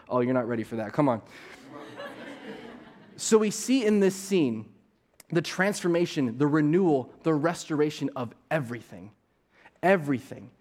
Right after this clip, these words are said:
It was still dark when Mary first comes to the tomb, but as the sun rises in the timeline of this story,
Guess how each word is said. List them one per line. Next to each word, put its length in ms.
It 120
was 120
still 240
dark 440
when 160
Mary 220
first 300
comes 360
to 100
the 100
tomb, 420
but 120
as 240
the 100
sun 300
rises 520
in 60
the 80
timeline 480
of 80
this 140
story, 400